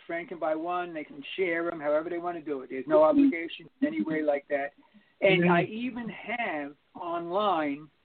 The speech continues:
Speaker 1: if you go to my webpage, I don't have the exact links now, but I have
Speaker 2: Yeah.
Speaker 1: where you can read first two chapters of each book. I have links to where you can read that, so you can get a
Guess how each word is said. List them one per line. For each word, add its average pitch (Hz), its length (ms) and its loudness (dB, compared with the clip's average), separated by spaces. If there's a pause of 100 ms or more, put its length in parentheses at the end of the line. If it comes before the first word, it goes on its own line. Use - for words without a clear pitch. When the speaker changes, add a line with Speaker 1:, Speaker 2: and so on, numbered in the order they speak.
(320)
Speaker 1:
if - 140 -14
you 139 60 -2
go 165 120 4
to 165 60 2
my 160 120 6
webpage, 151 440 4
I 147 60 2
don't 147 100 2
have 147 140 -2
the 143 80 -4
exact 143 380 2
links 143 220 -4
now, 139 360 -2 (540)
but 160 140 6
I 156 140 8
have 202 340 4
Speaker 2:
Yeah. 165 100 8
Speaker 1:
where 170 100 6
you 170 120 -2
can 160 240 -4
read 196 340 -4 (320)
first 220 240 4 (100)
two 214 180 -4 (140)
chapters 220 580 0
of 156 140 -6
each 156 280 -6
book. 202 300 2 (320)
I - 60 -6
have 175 180 -4
links 208 300 -2
to 196 100 -4
where 185 100 2
you 180 100 -6
can 175 140 -8
read 180 240 -4
that, 196 300 -2
so 160 80 -8
you 151 80 -8
can 160 100 -10
get 170 120 -4
a - 60 -8